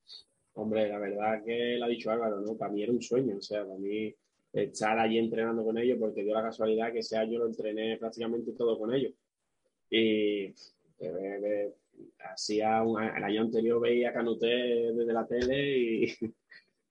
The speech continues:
ya lo tenía al lado, era compañero mío, ¿no? Que Luis Fabiano te dijera, "Ponte de pareja conmigo", eso para mí era un, un flip, una flipada, yo que sabía, estaba Chovantón, Coné,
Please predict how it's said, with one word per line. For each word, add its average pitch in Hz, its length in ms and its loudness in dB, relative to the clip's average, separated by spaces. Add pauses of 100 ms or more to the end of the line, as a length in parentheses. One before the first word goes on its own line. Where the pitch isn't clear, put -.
ya 113 140 2
lo 117 140 2
tenía 123 240 4
al 113 120 4
lado, 123 200 4
era 117 120 0
compañero 110 440 0
mío, 120 240 2
¿no? 120 300 0
Que 107 80 0
Luis 107 180 0
Fabiano 107 340 -2
te 113 80 -2
dijera, 113 640 2
"Ponte 113 240 0
de 113 120 6
pareja 113 300 2
conmigo", 117 520 2
eso 107 260 -4
para 107 140 -4
mí 107 140 0
era 113 260 0
un, 120 500 -4 (600)
un 113 320 -12 (100)
flip, 127 280 4
una 113 180 -2
flipada, 131 600 4
yo 120 80 6
que 117 80 0
sabía, 117 340 2
estaba 113 240 0
Chovantón, 117 720 0
Coné, 117 680 -2